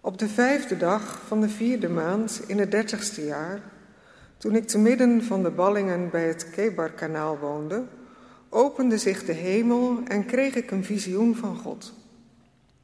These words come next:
Op de vijfde dag van die maand, en wel in het vijfde jaar van koning Joachims balling-, ballingschap,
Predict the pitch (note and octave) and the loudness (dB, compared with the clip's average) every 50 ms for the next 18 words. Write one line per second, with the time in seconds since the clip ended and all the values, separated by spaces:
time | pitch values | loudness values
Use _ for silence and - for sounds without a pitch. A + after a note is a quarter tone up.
0 | _ _ _ _ _ _ _ _ - _ - - F#3+ F#3 F#3 E3+ - G#3 G#3 A3+ | _ _ _ _ _ _ _ _ -20 _ -8 -6 -2 -2 -2 2 4 4 6 6
1 | B3 A#3+ - E3+ E3+ F3+ G3 G3+ - - - F3+ E3 E3 D#3+ D#3+ D#3 D#3+ F3+ G3+ | 4 0 -2 -2 2 2 0 0 0 -4 -4 -4 -4 -4 -4 -4 -4 -2 -2 -2
2 | G#3 G#3 - - - - - - - - - - - - - G#3+ A3 A3 A3+ G#3 | -4 -6 -8 -12 -16 -18 -20 -20 -20 -20 -20 -20 -20 -6 -2 0 2 4 4 4
3 | G#3 G3 F#3+ F#3+ G3 - A3 A3 A#3+ B3+ A#3 - F3+ E3+ F3 F#3 G3+ G3 G3+ G3+ | 4 2 2 0 0 0 2 4 4 4 2 0 -4 -2 0 0 2 2 0 -2
4 | G3 - F3+ F3+ F3 - G3 F#3+ F#3+ F#3+ F3 F3 E3+ F3 F#3 G#3 A3 F#3+ F3+ - | -2 -2 -4 -4 0 2 2 4 4 2 0 0 0 2 2 2 2 0 -2 -4
5 | - - F3+ E3+ D#3+ - - - E3 F3+ F#3+ F#3+ F#3+ F#3+ - - - - - G#3 | -8 -8 -8 -8 -6 -8 -8 -8 -8 -4 -4 -4 -6 -6 -10 -16 -18 -4 -2 0
6 | G#3+ A#3 A3+ G3 - - - D3+ D3+ G3 | 2 2 2 2 0 -2 -4 -4 -4 -4